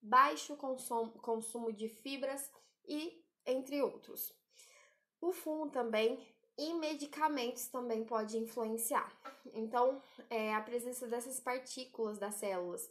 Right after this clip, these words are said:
do sistema imune pode desencadear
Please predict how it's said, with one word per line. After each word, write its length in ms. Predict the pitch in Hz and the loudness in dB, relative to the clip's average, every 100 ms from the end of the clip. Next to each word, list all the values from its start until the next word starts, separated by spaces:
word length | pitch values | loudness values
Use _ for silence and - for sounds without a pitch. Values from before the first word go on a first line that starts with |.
| - - _ - | -14 -20 _ 2
do 200 | 240 285 | 6 6
sistema 600 | - 277 - 214 208 208 - | 2 -6 -4 -4 -4 -8 -8
imune 600 | 262 320 247 269 254 190 - - _ | -4 0 2 2 0 -2 -8 -20 _
pode 360 | 226 233 240 233 | 4 4 4 -4
desencadear 1200 | 208 294 339 349 330 294 262 233 226 233 330 | -4 -4 -2 -2 -2 -2 0 2 4 4 2